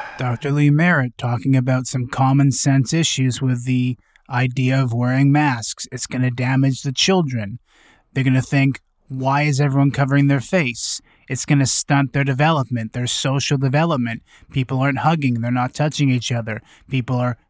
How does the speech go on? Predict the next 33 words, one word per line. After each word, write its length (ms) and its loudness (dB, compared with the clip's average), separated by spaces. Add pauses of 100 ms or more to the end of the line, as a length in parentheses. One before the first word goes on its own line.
staying 640 0
away 260 2
from 160 -2
each 160 0
other. 220 -6 (340)
They're 180 0
scared. 760 0 (360)
People 340 0 (100)
are 400 0 (180)
in 200 2
fear 640 2
of 120 -2
each 240 -2
other. 300 -2 (180)
And 280 2
children 480 4
are 60 4
growing 380 4
up 280 0
and 180 2
seeing 460 2
this 240 -2
as 260 0
normal. 500 4 (260)
Do 80 4
you 200 4
think 680 0
it's 220 -2
gonna 320 4 (160)
mess 540 2
with 260 2
their 200 2
heads? 800 0